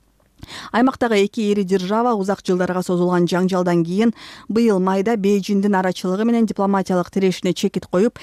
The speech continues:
элчиликтерин кайра ачуу тууралуу макулдашкан. Алтынчы июнда Иран жети жылдан кийин Эр-Риядта кайра дипломатиялык өкүлчүлүгүн ачты. Эки мамлекеттин ортосундагы көп жылдан берки касташуу жакынкы чыгыштагы туруктуулукка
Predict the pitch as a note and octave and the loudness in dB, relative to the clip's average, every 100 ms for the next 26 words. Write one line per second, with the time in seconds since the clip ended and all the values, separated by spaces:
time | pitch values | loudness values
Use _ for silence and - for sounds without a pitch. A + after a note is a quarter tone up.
0 | - - A3+ A3 G#3+ G3+ G3+ G#3 G#3 G#3 | -16 -2 -2 -2 -4 -2 0 0 0 0
1 | G3 G#3 F#3+ - A#3 A3+ F#3+ F3+ F3+ G3+ | 0 2 0 -2 -6 -4 -2 0 2 2
2 | F#3+ G#3 G3 G3+ - G3+ D#3+ D#3+ E3+ - | 0 0 -2 -2 -2 0 0 0 -2 -2
3 | F3 F3+ A3+ G#3 F#3+ G3 - - - F3 | -2 0 0 0 0 -2 -4 -10 -6 0
4 | G#3+ B3+ A3 G3+ F#3 F3+ F#3 A3 - F#3+ | 0 0 0 0 2 0 0 -2 0 -2
5 | G3 F#3 E3 - - - F3+ E3+ F#3+ F#3+ | 0 2 0 -2 -6 -4 -2 0 0 -2
6 | F3+ E3+ F3 F3+ G3+ G3+ D#3+ D#3 - D#3 | -2 0 0 0 -2 -2 -4 -6 -6 -2
7 | E3+ E3+ - - - F3 - - D#3 - | 0 0 -4 -10 -4 -4 -4 -2 -2 -4
8 | _ - - - G#3 A3 A3+ G#3 G3 G3 | _ -20 -16 -4 -4 0 0 0 -2 -4
9 | G3 F#3 F#3+ F3+ F#3+ F3+ F3+ G3+ F#3 F#3 | -2 -2 -2 -2 0 0 0 -2 -2 -2
10 | F3 F3+ E3+ F3 F3 F3 F3 - A#3+ G#3 | 0 0 -2 -4 -4 -2 -4 0 0 0
11 | C4+ F#3 F3 G3+ - E3+ E3 E3+ G3 - | 0 0 0 0 -2 -4 -4 -2 -2 -2
12 | F3 - D#3+ D#3 F#3+ | -4 -2 -2 0 -2